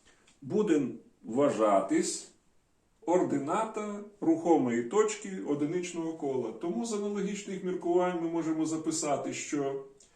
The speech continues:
косінус — це буде абсцис цієї точки, а ось тангенс буде трактуватись як синус поділити на косінус.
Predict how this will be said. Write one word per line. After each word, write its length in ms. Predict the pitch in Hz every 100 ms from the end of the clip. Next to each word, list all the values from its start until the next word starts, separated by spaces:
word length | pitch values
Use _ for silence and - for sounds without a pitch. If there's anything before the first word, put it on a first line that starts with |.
| _ _ _ _
косінус — 720 | 190 185 160 131 123 117 -
це 120 | 190 185
буде 380 | 156 131 123 -
абсцис 800 | 185 196 - 156 120 - 123 -
цієї 340 | 135 143 147
точки, 640 | 147 165 165 - 202 208 226 - _ _ _ _ _ _ -
а 200 | - 156
ось 280 | 156 -
тангенс 640 | - 196 233 240 180 127 -
буде 320 | 147 196 180
трактуватись 1120 | 156 143 - 127 123 123 123 202 233 - - _ _ _ _ _ _ _ _ -
як 380 | 143 151 151 -
синус 720 | - - - 180 214 220 -
поділити 720 | - 151 127 135 175 185 160
на 180 | 156 143
косінус. 800 | - 107 92 - - - -